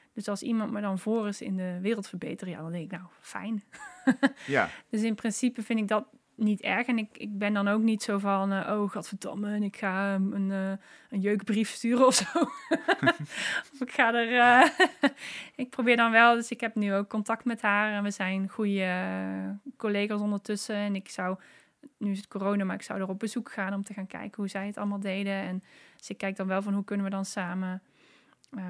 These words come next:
Speaker 1: verder gaan en hoe kunnen we dan samen." Het enige probleem in de wetenschap is, als jij, eh,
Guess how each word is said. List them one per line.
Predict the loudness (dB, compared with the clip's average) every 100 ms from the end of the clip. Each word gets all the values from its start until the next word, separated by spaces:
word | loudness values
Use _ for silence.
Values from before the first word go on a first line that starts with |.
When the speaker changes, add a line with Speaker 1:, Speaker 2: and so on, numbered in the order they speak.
| -8
Speaker 1:
verder | -2 -2 -2
gaan | 0 0 0
en | -2
hoe | -4
kunnen | -4 -6
we | -4
dan | -6
samen." | -8 -6 -6 -6 -4 -4 -4 -6 -10 -20 -14
Het | -2
enige | -2 -2 -6
probleem | -4 -2 2 4 4
in |
de | 4
wetenschap | 2 0 -2 -6 -6 -6
is, | -10
als | -8 -6
jij, | -2 0 0 -2 -4
eh, | -8